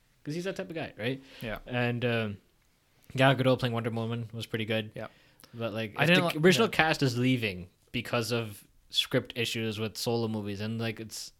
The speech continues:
Speaker 1: how are these movies gonna really
Speaker 2: I
Speaker 1: turn
Speaker 2: don't
Speaker 1: out
Speaker 2: know if
Speaker 1: then?
Speaker 2: they're gonna bother doing another Justice League movie. I think there's just
Speaker 1: No,
Speaker 2: gonna be
Speaker 1: they're,
Speaker 2: solo movies all the way
Speaker 1: Justice
Speaker 2: down.
Speaker 1: Leagues are done. It's gonna
Speaker 2: Yeah.
Speaker 1: be solo movies. But, like, if the cast is leaving because of scripting issues for these solo movies,
Speaker 2: Then who cares?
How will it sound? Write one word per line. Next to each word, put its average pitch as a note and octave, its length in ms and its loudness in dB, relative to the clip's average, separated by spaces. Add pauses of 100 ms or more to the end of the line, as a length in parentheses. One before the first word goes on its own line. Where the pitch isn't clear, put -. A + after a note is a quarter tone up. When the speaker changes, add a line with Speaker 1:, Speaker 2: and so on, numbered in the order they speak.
(140)
Speaker 1:
how - 180 -8
are C#3 120 0
these B2 220 0
movies G#2 240 -6
gonna F#2+ 160 -10
really F#2 260 -10
Speaker 2:
I - 60 0
Speaker 1:
turn C#3+ 100 0
Speaker 2:
don't F#3 100 2
Speaker 1:
out F#3 60 2
Speaker 2:
know F3+ 40 4
if E3+ 60 0
Speaker 1:
then? D#3+ 120 4
Speaker 2:
they're D3+ 60 6
gonna C3+ 160 2
bother A2 520 0
doing G#2+ 200 -4
another G2 260 -6
Justice - 400 -14
League G2 140 -12
movie. F#2+ 220 -10
I A2+ 40 -4
think D3+ 180 -2
there's C3 140 -2
just C3+ 100 -4
Speaker 1:
No, E3 80 4
Speaker 2:
gonna C3+ 80 2
be B2+ 60 0
Speaker 1:
they're, C3 80 0
Speaker 2:
solo A2+ 140 -2
movies A2+ 220 -6
all G2+ 100 -8
the G#2 60 -10
way G#2 80 -6
Speaker 1:
Justice C#3 200 2
Speaker 2:
down. D#3+ 40 0
Speaker 1:
Leagues C#3+ 120 0
are C3+ 40 2
done. C#3 180 2
It's G#2 100 -6
gonna C3 140 0
Speaker 2:
Yeah. A#2 60 0
Speaker 1:
be G#2+ 40 -2
solo C#3 180 2
movies. G2+ 200 -6
But, G#2 120 -8
like, A2+ 140 -8
if A2 100 -8
the B2+ 60 -6
cast D3 360 -4
is B2 120 0
leaving A#2+ 300 -2
because A2 240 -6
of G#2+ 80 -8
scripting C3 360 -6
issues A#2 260 -8
for E3 280 2
these C#3 200 2
solo C#3+ 260 2
movies, G2 400 -6
Speaker 2:
Then F#3 100 4
who F#3+ 120 6
cares? F#3+ 400 4